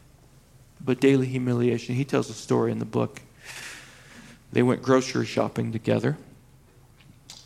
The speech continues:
and, uh, she started putting all of their food in another person's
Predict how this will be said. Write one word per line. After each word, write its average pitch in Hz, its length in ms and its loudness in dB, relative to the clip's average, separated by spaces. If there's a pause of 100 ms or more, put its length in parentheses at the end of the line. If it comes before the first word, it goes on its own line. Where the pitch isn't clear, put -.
(100)
and, 120 400 0
uh, 107 300 0 (520)
she - 180 2
started 120 520 0 (300)
putting 123 260 0
all 127 280 0
of 117 120 0
their 120 180 2
food 117 640 0
in 117 180 -4
another 113 260 0
person's - 540 -6